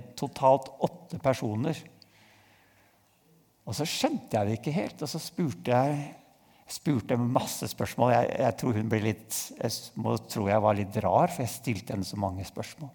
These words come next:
«Du, hvor gjør du lekser henne?» «Nei, jeg gjør lekser helst ute.»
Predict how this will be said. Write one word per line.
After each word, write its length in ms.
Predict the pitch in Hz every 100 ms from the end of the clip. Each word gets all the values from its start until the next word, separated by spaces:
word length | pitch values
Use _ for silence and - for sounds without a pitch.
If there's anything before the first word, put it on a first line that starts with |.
| _ _ - - - - -
«Du, 120 | 127 113
hvor 160 | 101
gjør 200 | 107 104
du 80 | 135
lekser 560 | 156 - - - - 85
henne?» 220 | 101 120 120 - _ _ _ _ _ _ _ 151
«Nei, 180 | 110 113
jeg 260 | 113 117 104
gjør 160 | 110 110
lekser 380 | - - 113
helst 360 | 107 98 - - -
ute.» 520 | 123 92 - - 165